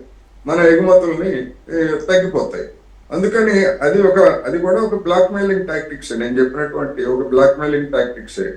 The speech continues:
అంతకు మించి ఏం లేదు. తన అవసరాలు, ముఖ్యంగా ఔషధాలు మీద మినహాయింపు ఇస్తానని చెప్పేసి గతంలో చెప్పారు. ఇప్పుడు ఏమంటున్నారు? ఔషధాలు సహా,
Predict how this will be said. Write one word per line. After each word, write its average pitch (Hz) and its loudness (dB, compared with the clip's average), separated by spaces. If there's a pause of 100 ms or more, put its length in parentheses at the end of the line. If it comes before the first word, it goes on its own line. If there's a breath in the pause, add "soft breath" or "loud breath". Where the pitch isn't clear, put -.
అంతకు 135 -4
మించి 165 0
ఏం 143 0
లేదు. - 0 (420)
తన 151 0
అవసరాలు, 185 4 (580)
ముఖ్యంగా 170 -2
ఔషధాలు 170 2
మీద 160 -6 (600)
మినహాయింపు 165 0
ఇస్తానని 147 -6
చెప్పేసి 143 -4
గతంలో 135 0
చెప్పారు. - -8 (180)
ఇప్పుడు 190 2
ఏమంటున్నారు? 185 4 (340)
ఔషధాలు 180 2
సహా, 160 -2